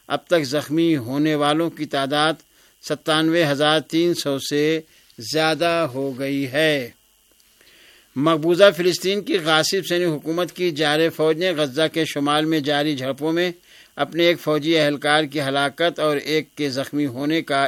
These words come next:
اعتراف کیا ہے۔ غاصب صہیونی فوج نے آج اپنے تازہ ترین اعداد و شمار کا اعلان کرتے ہوئے کہا ہے کہ غزہ کے شمال میں ایک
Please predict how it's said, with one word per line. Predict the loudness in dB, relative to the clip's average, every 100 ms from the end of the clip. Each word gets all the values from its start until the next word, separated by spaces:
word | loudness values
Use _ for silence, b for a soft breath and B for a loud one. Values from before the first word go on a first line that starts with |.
| 0
اعتراف | -2 0 0 0 -2 -8
کیا | -4 2 2 2
ہے۔ | -2 -2 -2 -4 B B B B B B
غاصب | -4 2 2 4 0 0
صہیونی | 2 2
فوج | 4 4
نے | 4 2
آج | 2 0
اپنے | 0 -2
تازہ | -2 0 0 0
ترین | 0 2
اعداد | 2 2 0
و | 0
شمار | -2 -2 0 0
کا | 0 0
اعلان | 2 2 0 0 -2
کرتے | -4 -2 0 2
ہوئے | 2 0
کہا | -2 0 2
ہے | 2
کہ | 0 -4 -4
غزہ | -6 0 0 0
کے | -2 -2
شمال | -4 -2 0 0
میں | 0 0 -2 B B B B
ایک | 2 2